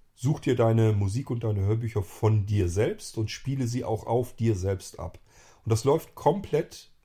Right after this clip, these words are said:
äh, im Hintergrund. Das heißt, es ploppt nirgendwo eine Bedienoberfläche auf oder irgendetwas. Alles wird gelenkt und gesteuert bei euch auf dem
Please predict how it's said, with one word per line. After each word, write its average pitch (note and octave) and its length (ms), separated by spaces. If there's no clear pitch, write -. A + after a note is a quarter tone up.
äh, A2+ 160
im C3 220
Hintergrund. A2 460
Das F#2+ 140
heißt, B2+ 260
es A2+ 140
ploppt - 360
nirgendwo D3+ 320
eine B2+ 120
Bedienoberfläche C3+ 720
auf B2+ 140
oder A2 100
irgendetwas. C#3+ 640
Alles C3+ 420
wird C3+ 380
gelenkt A2 400
und B2 120
gesteuert G#2+ 720
bei G#2 80
euch A2 480
auf - 280
dem A2+ 340